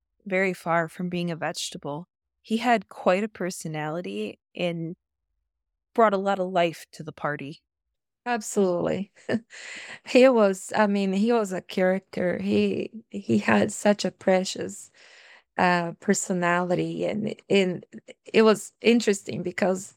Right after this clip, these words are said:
Speaker 2: this is kinda like something we did, our family. I never did this in public, but I created a voice for Steven. And I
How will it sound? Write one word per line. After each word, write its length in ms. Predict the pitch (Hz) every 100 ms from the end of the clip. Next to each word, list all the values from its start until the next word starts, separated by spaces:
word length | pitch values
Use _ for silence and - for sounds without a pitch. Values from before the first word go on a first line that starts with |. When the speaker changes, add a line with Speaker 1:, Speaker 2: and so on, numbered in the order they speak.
| _
Speaker 2:
this 320 | 196 196 -
is 60 | -
kinda 320 | 202 180 175
like 340 | 165 - _ - - - - -
something 480 | - 220 214 208
we 120 | 185 180
did, 380 | 190 190 180 -
our 160 | 185
family. 760 | 185 - 202 196 185 170 175 -
I 160 | 190 190
never 320 | 190 185 185
did 240 | 190 180
this 200 | 185 185
in 200 | 170 185
public, 580 | - 202 202 180 185 -
but 460 | 202 185 175 170 - - - _ _ _ _
I 120 | 214 214
created 600 | - 254 226 220 196 180
a 80 |
voice 560 | 175 185 190 196 208 - -
for 140 | 202
Steven. 760 | - - - - - - 208 - _ _ _ _ _ _ _ 214
And 500 | 208 196 185 180 - -
I 220 | 214